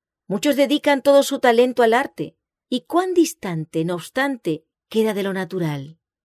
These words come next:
El arte no logrará nunca la perfección que nos ofrece la naturaleza.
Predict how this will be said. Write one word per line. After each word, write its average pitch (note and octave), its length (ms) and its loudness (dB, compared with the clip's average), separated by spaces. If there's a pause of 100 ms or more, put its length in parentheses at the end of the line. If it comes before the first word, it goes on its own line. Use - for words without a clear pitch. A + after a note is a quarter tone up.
(460)
El F#3+ 180 0
arte G3 500 -8 (240)
no F#3 280 -2
logrará F#3+ 420 -2
nunca F3+ 480 -4
la E3 180 0
perfección A3 800 2
que C4 160 -4
nos A3+ 160 -2
ofrece A#3 480 -2
la F3+ 140 0
naturaleza. D#3+ 760 -4